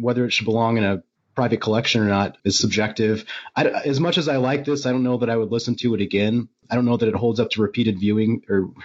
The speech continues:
repeated listens, rather, as well as a lot, uh, some other Dimension X and X minus ones episodes that I've heard.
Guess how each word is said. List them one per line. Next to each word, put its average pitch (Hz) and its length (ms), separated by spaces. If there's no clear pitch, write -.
repeated 104 420
listens, 107 400
rather, 95 380
as 104 160
well 110 220
as 107 160
a 101 60
lot, 107 200
uh, 95 200
some 117 200
other 107 180
Dimension 104 440
X 98 280
and 98 100
X 98 200
minus 101 340
ones 101 600
episodes 104 480
that 104 80
I've 101 160
heard. 104 260